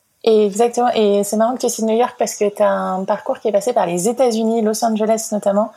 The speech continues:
T'es originaire de Bretagne, mais t'as pas grandi,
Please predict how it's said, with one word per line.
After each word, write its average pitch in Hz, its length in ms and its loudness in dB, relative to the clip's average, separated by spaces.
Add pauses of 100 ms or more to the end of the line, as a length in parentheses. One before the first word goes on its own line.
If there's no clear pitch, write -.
(440)
T'es 240 100 4
originaire 233 400 2
de 226 60 0
Bretagne, 233 400 2
mais 208 100 0
t'as 196 160 -2
pas 233 220 -2
grandi, 220 580 -2